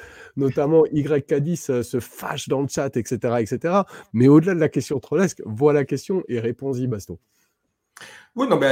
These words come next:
Speaker 2: toute façon, Kolo, euh, Kimpembe est revenu à l'entraînement, euh, il y a quelques jours, semaines. Il est encore en phase de reprise, donc on va le, vite le revoir, euh, je pense, euh,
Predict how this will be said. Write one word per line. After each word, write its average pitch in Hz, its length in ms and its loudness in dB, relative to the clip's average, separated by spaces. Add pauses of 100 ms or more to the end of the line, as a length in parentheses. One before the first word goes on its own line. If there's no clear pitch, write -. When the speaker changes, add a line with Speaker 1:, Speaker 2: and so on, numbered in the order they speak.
Speaker 2:
toute 151 80 0
façon, 170 160 -6
Kolo, 202 300 0
euh, 160 280 6
Kimpembe 175 360 -4
est 220 100 -2
revenu 180 320 0
à 151 340 0
l'entraînement, 156 720 -4
euh, 123 760 -6
il 123 60 -8
y 123 40 -6
a 120 80 -6
quelques 131 1160 -6
jours, 127 260 -12
semaines. 170 380 -2
Il 156 60 -2
est 147 40 -4
encore 139 240 -4
en 143 80 -4
phase 135 220 -8
de 147 60 -4
reprise, 208 320 -8
donc 135 180 -8
on 131 80 -8
va 127 120 0
le, 127 440 -2
vite 123 420 -14
le 143 80 -2
revoir, 139 400 0
euh, 123 160 0
je 120 140 -10
pense, 143 340 -6
euh, 127 200 -4